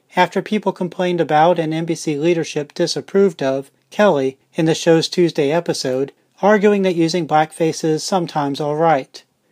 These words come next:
Supposedly, Kelly's comments were racist. Ridiculous.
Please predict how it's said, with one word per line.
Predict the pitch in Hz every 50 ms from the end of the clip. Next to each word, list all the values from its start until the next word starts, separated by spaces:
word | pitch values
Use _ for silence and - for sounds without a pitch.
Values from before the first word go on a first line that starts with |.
| _ _ _
Supposedly, | - - 170 160 - 180 175 180 165 - 151 127 131 139 151 165
Kelly's | 165 - 180 175 170 170 160
comments | - - 185 170 151 147 147 143 - -
were | 165 151
racist. | 143 160 165 165 160 - 139 117 - - - - - _ _ _ _ _ _ _ _ _ _ _ _ _
Ridiculous. | 208 208 202 220 220 - 165 131 123 117 - - - -